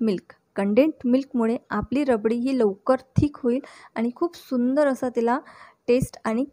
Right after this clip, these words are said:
कलर पण येईल. आणि जर तुम्हाला यामध्ये कंडेन्स्ड मिल्क ॲड करायचं नसेल तर तुम्ही यामध्ये साखरसुद्धा ॲड करू शकता आणि अशी थिक रबडी तयार करू शकता. पण त्याला प्रोसेस फार लांब लागते आणि अगदी क्विक करायचं होतं, म्हणून इथे मी कंडेन्स्ड मिल्क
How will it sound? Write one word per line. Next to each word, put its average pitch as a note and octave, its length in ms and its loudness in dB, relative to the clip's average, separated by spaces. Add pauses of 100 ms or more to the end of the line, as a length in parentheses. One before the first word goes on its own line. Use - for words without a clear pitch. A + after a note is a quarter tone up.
कलर G#3 220 0
पण G3+ 240 -10
येईल. G#3 200 -12 (380)
आणि A3 280 -2
जर C#4 140 2 (100)
तुम्हाला C4+ 340 0
यामध्ये B3+ 380 0
कंडेन्स्ड B3 540 -4
मिल्क B3 280 -4 (120)
ॲड G#3+ 160 -2 (120)
करायचं A#3 420 -2
नसेल A3 420 -4
तर G#3+ 60 -8
तुम्ही A3 240 -2
यामध्ये G#3+ 340 -2
साखरसुद्धा A3+ 760 -6
ॲड G#3 320 -6
करू A3+ 120 -6
शकता A#3+ 460 -8
आणि A3+ 180 -6
अशी A#3+ 180 -8
थिक - 500 -6
रबडी A3+ 320 0 (600)
तयार A3+ 220 4
करू G3+ 200 -6
शकता. G3+ 300 -10
पण A3+ 200 -4
त्याला A3+ 280 -2
प्रोसेस A3 720 -8
फार G3+ 200 -4
लांब G3+ 300 0
लागते A3+ 460 -4
आणि A3 240 -4
अगदी G#3+ 220 -8
क्विक C#4 300 -8 (120)
करायचं A#3+ 400 -2
होतं, A3 220 -8
म्हणून A#3+ 340 -2
इथे G#3+ 220 -6
मी A#3 220 -2
कंडेन्स्ड A3 440 -4
मिल्क A#3+ 200 -4